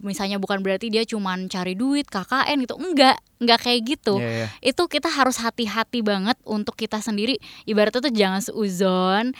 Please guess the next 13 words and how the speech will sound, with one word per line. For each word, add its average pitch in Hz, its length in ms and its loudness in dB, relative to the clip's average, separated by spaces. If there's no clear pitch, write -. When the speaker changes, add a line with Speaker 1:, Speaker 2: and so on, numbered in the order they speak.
Speaker 1:
jangan 196 260 0
berasumsi. 202 800 -2
Dan 233 240 2
kalau 294 320 2
kita 285 240 -2
emang 226 320 0
pengen 208 240 -6
ngomong, 196 400 -2
pengen 190 320 -4
berdiskusi, 190 720 -6
pastiin 226 800 -4
tujuan 262 720 4
diskusinya 254 960 2